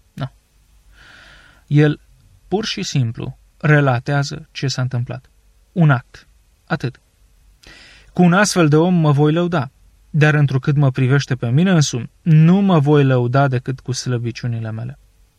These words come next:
Chiar dacă aș vrea să mă laud, n-aș fi nebun, căci aș spune adevărul. Dar mă feresc, ca să n-aibă nimeni despre mine o părere mai înaltă decât ce se vede în mine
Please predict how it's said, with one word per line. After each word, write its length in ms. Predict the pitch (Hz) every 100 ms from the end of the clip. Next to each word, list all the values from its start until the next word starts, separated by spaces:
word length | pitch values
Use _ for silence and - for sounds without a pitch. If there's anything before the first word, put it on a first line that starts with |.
| _ _ _ -
Chiar 220 | 147 147
dacă 220 | 147 143
aș 120 | 123
vrea 140 | 127 147
să 160 | -
mă 160 | 139 131
laud, 400 | 131 139 139 - _
n-aș 340 | 165 170 147
fi 100 | 143
nebun, 480 | 135 127 131 151 143
căci 220 | 143 131
aș 100 | 131
spune 260 | - 147 131
adevărul. 460 | 135 147 147 - - _ _ - - - -
Dar 140 | 220
mă 120 | 233
feresc, 440 | 196 220 151 - - - - -
ca 100 | 143
să 140 | 180
n-aibă 260 | 180 165 160
nimeni 280 | 165 151 143
despre 280 | 131 139
mine 200 | 139 156
o 60 | 143
părere 360 | 135 139 147 147
mai 240 | 139 135
înaltă 600 | 135 160 170 170 165 160 -
decât 460 | 151 151 151 147
ce 160 | - 160
se 180 | - 151
vede 260 | 160 139
în 100 | 120
mine 260 | 127 139